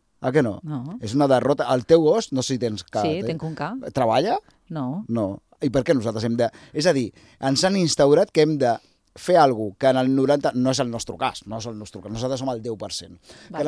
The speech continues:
Speaker 1: el noranta per cent dels casos no t'agrada, perquè jo, amb tot el respecte, bueno, és igual, no em ficaré en
Speaker 2: És que aquestes
Speaker 1: jardins.
Speaker 2: generalitats que fas de noranta per cent, no ho sabem.
Speaker 1: Noranta, vuitanta, noranta per cent de la gent, jo crec que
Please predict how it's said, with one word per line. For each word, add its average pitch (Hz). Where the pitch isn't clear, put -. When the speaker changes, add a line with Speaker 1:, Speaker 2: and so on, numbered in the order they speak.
Speaker 1:
el 165
noranta 175
per 165
cent 151
dels 151
casos 131
no 151
t'agrada, 131
perquè 117
jo, 135
amb 110
tot 117
el 117
respecte, 117
bueno, 107
és 92
igual, 90
no 107
em 101
ficaré 101
en 98
Speaker 2:
És 98
que 254
aquestes 240
Speaker 1:
jardins. 294
Speaker 2:
generalitats 240
que 240
fas 226
de 220
noranta 214
per 233
cent, 151
no 151
ho 190
sabem. 185
Speaker 1:
Noranta, 170
vuitanta, 170
noranta 165
per 143
cent 151
de 143
la 139
gent, 151
jo 131
crec 139
que 160